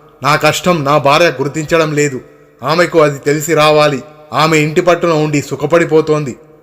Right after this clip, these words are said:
నా కష్టం తెలిసి రావాలంటే ఆమెను నాలాగా,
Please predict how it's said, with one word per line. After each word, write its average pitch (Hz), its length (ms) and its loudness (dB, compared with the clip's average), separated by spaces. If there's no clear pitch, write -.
నా 143 140 0
కష్టం 147 380 -4
తెలిసి 147 340 0
రావాలంటే 139 680 2
ఆమెను 160 340 2
నాలాగా, 151 680 0